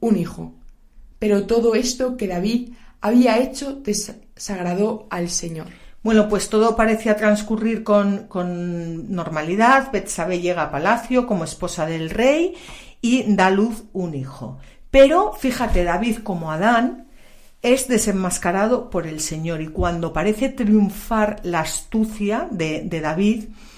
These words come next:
Speaker 2: se produce el dictamen divino que no puede ser más severo. Todo esto que David había hecho desagradó al Señor. Eso no puede tener un buen fin.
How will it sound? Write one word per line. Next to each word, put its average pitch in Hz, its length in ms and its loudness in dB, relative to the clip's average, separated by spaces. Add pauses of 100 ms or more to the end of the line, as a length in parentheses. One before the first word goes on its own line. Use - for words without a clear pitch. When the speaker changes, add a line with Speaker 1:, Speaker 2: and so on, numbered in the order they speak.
(160)
Speaker 2:
se - 220 0
produce 233 680 0
el 208 180 0
dictamen 214 580 2
divino 214 400 2
que 233 120 -2
no 196 120 -2
puede 202 160 0
ser 220 220 -6
más 202 180 -2
severo. 156 640 -8
Todo 214 420 4
esto 180 280 -2
que 185 100 -2
David 175 360 0 (100)
había 170 340 -2
hecho 294 480 -4
desagradó 156 800 -4
al 147 160 -4
Señor. 131 460 -2 (800)
Eso 208 220 0
no 208 120 6
puede 170 260 -4
tener 143 280 -4
un 135 140 0
buen 110 200 -2
fin. 113 340 -12